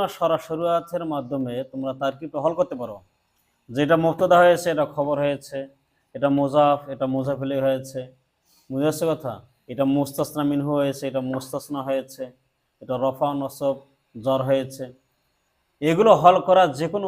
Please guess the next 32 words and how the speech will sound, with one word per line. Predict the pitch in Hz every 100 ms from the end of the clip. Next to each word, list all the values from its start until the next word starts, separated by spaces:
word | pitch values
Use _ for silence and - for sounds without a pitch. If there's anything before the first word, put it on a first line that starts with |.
| 170
উপায়ে। | 139 123 104 95 _ _ _ _ _ _ _ _ _ _ _ _ _
একটা | 123 123 156
হলো | 180 180
শুধু | - 147 143 123
হল | 131 131
করা, | 147 156 123 - _ _ _
আরটা | 117 127 160
হলো | 160 151
ওই | 135 135
বিষয়টাকে | 135 151 143 139 - 165 135
হৃদয়ঙ্গম | 131 143 139 139 139 135
করা। | 110 98 _ _ _
দুটো | 120 147 147
কি | 147
এক | 127 143
জিনিস | 175 226 233 - - - 147 123
নয়। | 107 98 101 - - 131
আমরা | 160 175
চেষ্টা | 175 - 190
করব | 185 180 208 190 175 _ _ _
তারকিবের | 135 131 170 170 151
সাথে | 156 147 160
তারকিবটাকে | 185 180 147 151 139 147
হৃদয়ঙ্গম | 127 123 135 135 143 127
করার | 120 113 110
জন্য, | 104 98 _ _ _ _ _
বুঝে | 127 139
আসছে | 139 147 139
কথা? | 117 107 - _ _ -
আর | 131 135
এই | 131
হৃদয়ঙ্গম | 135 135 131 127 123